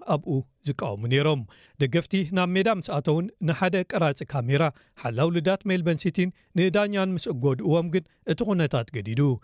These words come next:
እቶም ሰንበት ምሸት ዝተዘርግሑ ምስልታት ሓደ ሳንኬሎ ሑጻ ዝሓዘ፣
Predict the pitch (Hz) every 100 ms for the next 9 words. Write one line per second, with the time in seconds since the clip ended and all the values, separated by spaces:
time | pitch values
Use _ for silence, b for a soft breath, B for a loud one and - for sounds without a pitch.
0 | b b - 139 170 220 - 185 185 -
1 | 180 196 170 160 196 170 120 110 135 117
2 | 160 156 165 165 b b - 175 180 185
3 | 185 180 - 196 185 143 143 110 - 151